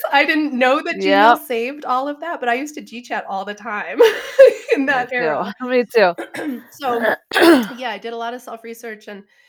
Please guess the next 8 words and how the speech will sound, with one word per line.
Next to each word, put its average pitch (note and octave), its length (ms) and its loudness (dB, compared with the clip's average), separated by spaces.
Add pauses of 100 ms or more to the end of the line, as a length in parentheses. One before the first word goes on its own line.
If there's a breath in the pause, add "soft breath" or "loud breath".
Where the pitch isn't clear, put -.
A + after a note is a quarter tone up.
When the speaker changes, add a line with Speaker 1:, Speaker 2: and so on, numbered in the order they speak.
(300)
Speaker 1:
interviews. G3 880 -12
Um, F#3 280 -10
luckily, G3 300 -10
I F#3 60 -8
still G3+ 220 -12
wrote F#3 200 -12
letters E3+ 400 -12
to E3+ 160 -16